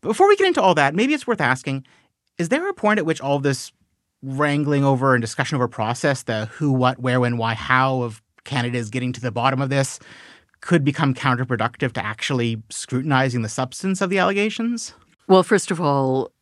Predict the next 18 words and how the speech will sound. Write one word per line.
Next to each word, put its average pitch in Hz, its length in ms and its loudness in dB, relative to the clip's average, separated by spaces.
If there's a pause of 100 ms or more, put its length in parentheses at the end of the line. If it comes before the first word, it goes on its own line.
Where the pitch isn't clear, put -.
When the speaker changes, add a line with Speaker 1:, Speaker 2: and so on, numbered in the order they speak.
Speaker 2:
if 143 220 -4
you 151 140 2
asked 147 240 0
a 165 40 -6
hundred 143 460 -2
Canadians 120 680 -4
just - 380 -8
picked - 320 -10
randomly 131 640 2
off 123 200 2
the 131 60 -6
street 139 440 0 (340)
what 151 200 4
their 139 220 2
primary 160 640 2
concern 139 560 -2
was 127 180 -2
politically, 123 880 -2